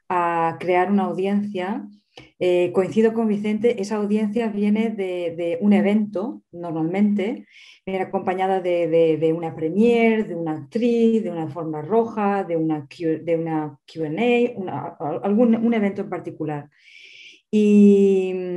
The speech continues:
y la otra cosa que quería comentar, que es lo que nos está pasando los últimos seis meses, es que hay festivales, eh, que están creando sus propias plataformas. Con lo cual se abre otra vía y otra ventana paralela a la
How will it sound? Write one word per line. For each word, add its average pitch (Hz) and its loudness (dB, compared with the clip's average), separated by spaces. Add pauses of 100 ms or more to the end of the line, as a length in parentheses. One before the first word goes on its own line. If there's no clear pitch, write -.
(380)
y 180 0
la 175 2
otra 202 -4
cosa 214 -6
que 214 -4
quería 208 2
comentar, 202 -4
que 160 -4
es 175 0
lo 160 -4
que 160 -6
nos 160 -4
está 160 -8
pasando 190 -6
los 180 -8
últimos 185 -8
seis 180 -4
meses, 214 -2 (480)
es 180 -4
que - 0
hay 180 0
festivales, 202 -2
eh, 170 4
que 170 -4
están 170 -6
creando 175 -4
sus 196 -8
propias 151 -4
plataformas. 151 -4 (560)
Con 180 -2
lo 165 -4
cual 196 2
se 208 -2
abre 175 2
otra 196 -2
vía 196 2
y 170 -8
otra 196 -4
ventana 190 -4
paralela 170 -4
a - -12
la 147 -12